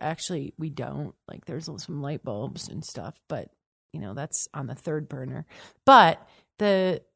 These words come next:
I don't like to come from that. I like to say, "There's a child." I mean, period. That's where it's gonna go. That's where it's gonna go. So, um, I do spend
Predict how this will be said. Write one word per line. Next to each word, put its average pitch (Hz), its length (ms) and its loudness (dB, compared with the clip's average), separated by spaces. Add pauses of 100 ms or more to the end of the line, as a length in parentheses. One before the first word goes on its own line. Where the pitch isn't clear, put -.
(120)
I 208 80 2
don't 269 240 2
like 220 220 4
to 226 100 -2
come 196 320 0
from 170 180 -2
that. 139 320 -4
I 170 80 -4
like 185 220 -2
to 220 100 -4
say, 175 580 2 (220)
"There's 196 240 0
a - 20 -10
child." 196 520 -4 (640)
I 175 40 -10
mean, 180 180 -2
period. 185 520 -4 (100)
That's - 240 -8
where 202 140 0
it's 196 120 -4
gonna 190 200 -4
go. 160 360 -6 (580)
That's - 200 -6
where 185 80 0
it's 170 100 -4
gonna 165 160 -6
go. 147 320 -10 (340)
So, 190 640 6
um, 165 560 -2 (160)
I 196 80 0
do 208 480 0 (920)
spend 180 480 0